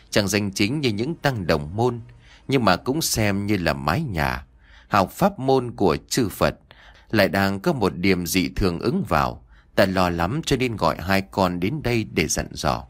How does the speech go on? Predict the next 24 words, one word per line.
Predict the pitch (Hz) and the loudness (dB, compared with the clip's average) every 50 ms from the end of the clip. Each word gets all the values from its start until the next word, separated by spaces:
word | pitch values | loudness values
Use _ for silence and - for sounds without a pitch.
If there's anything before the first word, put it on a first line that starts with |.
| - _ _ _ _ _ _ _ _ _ _ _ _ _ _ _ _ - _ _ | -20 _ _ _ _ _ _ _ _ _ _ _ _ _ _ _ _ -20 _ _
Thật | - 135 98 104 | 2 4 4 4
là | 104 101 101 101 101 98 | 0 2 2 2 2 0
người | 98 101 98 101 95 98 98 | -2 0 2 4 4 4 2
chiêu | 98 - 151 143 - | 2 0 -4 -4 -2
tức | - 101 98 - - | -2 -4 -4 -2 0
quỷ | 98 92 85 82 - | 2 2 2 2 0
thần, | - 92 90 82 82 80 76 76 | 2 2 2 2 2 -2 -4 -6
vội | 73 80 90 90 76 71 71 - - | -2 0 2 2 2 0 -4 -4 -2
chuốc | - 165 - 139 | -2 -2 0 -2
lấy | 165 208 - - | -4 -4 -2 -2
tai | 135 120 120 - - | -2 -2 -2 -4 -2
ương, | 120 127 127 120 120 117 120 - - - - - - - | -2 -2 0 -2 -4 -8 -14 -18 -20 -20 -20 -20 -6 0
cửa | 110 104 95 90 87 - - - | 2 4 4 4 4 2 0 0
từ | 110 101 | 2 2
bi | 95 117 143 123 - - | 2 -2 -4 -6 -2 -2
cùng | 107 87 78 78 | -2 -2 -2 0
gánh | 73 82 85 95 135 170 196 175 | 0 0 0 0 0 -2 -4 -2
hiểm | 110 101 82 78 78 | 0 0 0 0 -2
họa | 73 80 78 73 - - | -2 0 0 0 0 0
răng | - - 123 113 113 117 | -2 -2 -2 -2 -2 -4
muôn | 120 110 90 76 | -4 -4 -4 -4
đường. | 76 82 76 69 64 62 - - _ _ _ _ _ _ _ _ _ _ _ _ _ _ _ _ _ _ - - - - - | -2 -2 -2 -2 -4 -8 -14 -20 _ _ _ _ _ _ _ _ _ _ _ _ _ _ _ _ _ _ -20 -20 -20 -4 0
Phương | - 170 156 | 2 2 4
biết | 165 202 | 2 0